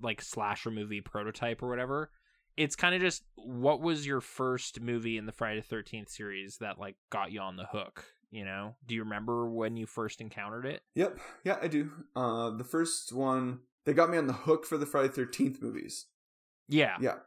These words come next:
Speaker 1: Yeah.
Speaker 2: I watched them through.
Speaker 1: 'Cause
Speaker 2: It
Speaker 1: we,
Speaker 2: was
Speaker 1: we've both seen all of them, despite them being terrible in a
Speaker 2: Yeah,
Speaker 1: way.
Speaker 2: yeah, yeah.
Speaker 1: <laughs> But
Speaker 2: Um,
Speaker 1: they're my kind of terrible,
Speaker 2: okay.
Speaker 1: I guess.
Speaker 2: This is gonna sound, okay, so there's two versions of this answer.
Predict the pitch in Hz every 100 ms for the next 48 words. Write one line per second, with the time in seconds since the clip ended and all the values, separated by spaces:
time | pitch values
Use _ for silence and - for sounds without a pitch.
0 | - 127 147 170 - 156 - 131 170 175
1 | 170 185 202 196 180 - 170 131 131 123
2 | 127 117 - 131 123 120 117 110 - 110
3 | 107 104 110 101 101 101 104 107 143 117
4 | 95 73 50 50 - - - 113 120 127
5 | 120 131 139 139 143 131 - - - _
6 | - 143 135 131 - 131 117 107 - 104
7 | 151 143 135 92 95 98 - - - 131
8 | 156 170 175 180 160 151 123 - 131 123
9 | 123 131 131 - - 202 202 190 156 147
10 | 139 123 117 117 117 - 117 104 90